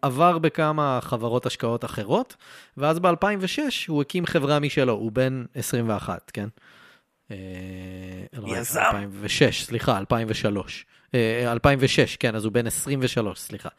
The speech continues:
Speaker 1: אה, הוא הקים חברה משלו, החברה החזיקה מעמד פחות משנה ונסגרה לאחר שהוא הימר לא נכון על, אה, מניה אחת ספציפית, פשוט דחף עליה מלא כסף, אה, והפסיד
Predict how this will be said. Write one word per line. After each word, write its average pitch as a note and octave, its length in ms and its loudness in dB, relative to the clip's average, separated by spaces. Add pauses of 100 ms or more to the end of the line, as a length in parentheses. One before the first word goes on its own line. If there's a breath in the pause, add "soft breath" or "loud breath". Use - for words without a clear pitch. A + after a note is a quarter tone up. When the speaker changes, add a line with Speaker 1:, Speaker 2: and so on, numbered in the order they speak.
(500 loud breath)
Speaker 1:
אה, G3 240 2
הוא G3 180 6
הקים C4 320 0
חברה G3 340 4
משלו, G3 580 2
החברה E3 540 0
החזיקה E3+ 340 2
מעמד D3 400 4
פחות E3+ 380 2
משנה C#3 480 0
ונסגרה A2+ 540 -2
לאחר C3 320 0
שהוא B2 200 0
הימר A2 400 -2
לא B2 180 2
נכון A#2 360 -2
על, G2+ 180 -6
אה, G2 200 -8
מניה G#2 340 -6
אחת A2 200 -6
ספציפית, B2 420 -4
פשוט G#2+ 200 -4
דחף G#2+ 360 -6
עליה G2+ 200 -6
מלא G2 260 -6
כסף, B2+ 500 -8 (760 loud breath)
אה, G#2+ 460 -2
והפסיד B2 720 -2